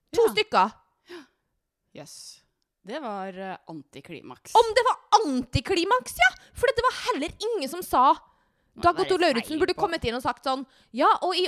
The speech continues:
Speaker 1: år så har vi valgt at det blir to vinnere.» Det var liksom ingen som sa det. Det var bare, de kom i mål. La oss ned på bakken og var helt fullstendig utslitt. Og det var det.
Speaker 2: Nei.
Speaker 1: Det var det. Det har jeg brukt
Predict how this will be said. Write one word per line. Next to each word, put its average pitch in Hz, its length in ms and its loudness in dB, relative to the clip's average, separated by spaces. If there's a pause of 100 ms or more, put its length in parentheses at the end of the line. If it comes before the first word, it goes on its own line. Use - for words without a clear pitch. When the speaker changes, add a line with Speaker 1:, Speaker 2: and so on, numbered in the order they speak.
Speaker 1:
år 370 300 0
så 381 80 -4
har 320 40 -10
vi 349 100 -4
valgt 254 280 -4
at 269 60 -12
det 285 80 -12
blir 339 160 -8
to 294 200 -6
vinnere.» 247 480 -6
Det 320 140 0
var 294 160 2
liksom 339 260 -8
ingen 381 240 -4
som 381 120 -8
sa - 180 -4 (240)
det. 262 300 0
Det 427 100 0
var 392 100 -2
bare, 370 80 -8
de 403 160 -8
kom 277 240 -2
i 359 80 -4
mål. 415 360 -2 (580)
La 359 240 6
oss 381 120 -4
ned 359 180 -4
på 330 100 -8
bakken 381 320 -8
og 381 80 -8
var 349 80 0
helt 339 160 -8
fullstendig - 800 -10
utslitt. - 460 -10 (500)
Og 302 160 -12
det 240 160 -6
var 285 120 -6
det. 196 120 -14 (760)
Speaker 2:
Nei. 240 360 -8
Speaker 1:
Det 247 180 4
var 415 340 4
det. 370 140 -4 (480)
Det 220 220 2
har 494 240 -2
jeg 392 80 -6
brukt 466 320 -2